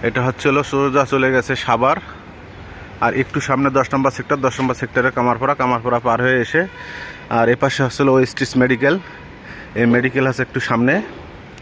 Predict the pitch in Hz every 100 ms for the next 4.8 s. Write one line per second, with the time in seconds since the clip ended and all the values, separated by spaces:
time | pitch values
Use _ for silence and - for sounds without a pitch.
0 | - - - - - 131 123 139 - 123
1 | 120 - 117 117 98 92 85 - - -
2 | - - - - - - - 127 135 143
3 | 135 147 139 135 143 156 139 127 143 139
4 | 127 123 175 208 - - 131 123